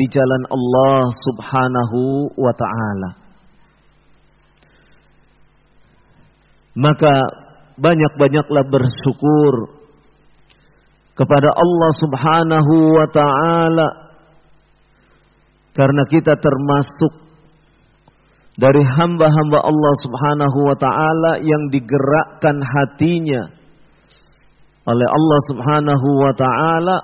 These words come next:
untuk menunaikan aktivitas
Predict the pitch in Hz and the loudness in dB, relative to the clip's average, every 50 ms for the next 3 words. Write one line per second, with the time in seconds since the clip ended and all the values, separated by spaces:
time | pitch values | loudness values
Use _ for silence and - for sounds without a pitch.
0 | - - - 160 151 147 139 139 135 - - 180 - - - 151 151 147 147 143 | -8 -6 -4 -2 -2 -2 -4 -8 -8 -2 -2 -2 -2 -4 -6 -2 -2 0 0 0
1 | 135 135 135 135 143 151 160 156 - - 156 147 147 147 - - - - 147 - | 0 0 0 0 0 0 0 -2 -2 -2 -2 -2 -2 -6 -10 -8 -4 -4 -4 -4
2 | - - - - - 139 131 - 135 135 127 - - 151 156 160 | -6 -12 -8 -2 0 0 0 2 0 0 0 0 0 0 0 0